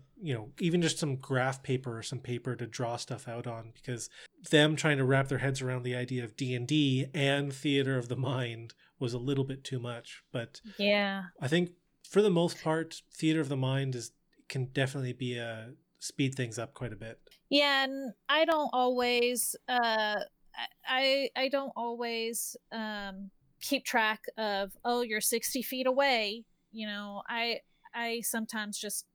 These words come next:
Speaker 2: I, I'm all, "You're there. They're within, they're within attack,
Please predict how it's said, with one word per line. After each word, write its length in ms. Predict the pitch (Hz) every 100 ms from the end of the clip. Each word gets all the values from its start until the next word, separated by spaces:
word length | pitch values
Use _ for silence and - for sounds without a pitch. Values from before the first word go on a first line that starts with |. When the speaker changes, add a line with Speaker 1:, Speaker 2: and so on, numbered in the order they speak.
| - -
Speaker 2:
I, 160 | 220 208
I'm 180 | 220 214
all, 160 | 202 208
"You're 180 | 233 254
there. 340 | 233 180 196 - _ _
They're 220 | 226 226
within, 640 | 240 226 233 214 214 214 -
they're 280 | 233 233 233
within 520 | 233 226 214 208 202 -
attack, 360 | - 202 -